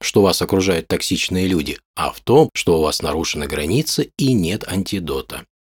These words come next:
Увы, с границами у нас в обществе большие проблемы. Не все хотят прилагать усилия и их выстраивать. Проще же в своих проблемах обвинять окружающих, называя их токсичными.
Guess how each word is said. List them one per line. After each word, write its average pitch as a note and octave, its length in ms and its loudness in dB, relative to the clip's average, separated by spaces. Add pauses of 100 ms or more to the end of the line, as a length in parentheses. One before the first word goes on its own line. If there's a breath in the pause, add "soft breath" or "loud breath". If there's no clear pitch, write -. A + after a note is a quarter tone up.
(240)
Увы, E3 400 4
с G2 120 -2
границами A#2 680 4
у G2+ 80 2
нас F2+ 240 0
в E2+ 100 0
обществе - 480 0
большие E2+ 640 -2
проблемы. C#2+ 540 -4 (160)
Не F#3+ 180 4
все - 320 2
хотят F2+ 360 0
прилагать F2 460 0
усилия E3 380 0
и F#2+ 140 0
их G#2 120 -2
выстраивать. - 540 -4 (160)
Проще D3+ 380 6
же E2 160 0
в - 80 -4
своих F2+ 340 2
проблемах B2 560 4
обвинять F#2+ 480 2
окружающих, A2 720 0
называя B2 640 4
их G2 300 0
токсичными. - 720 -6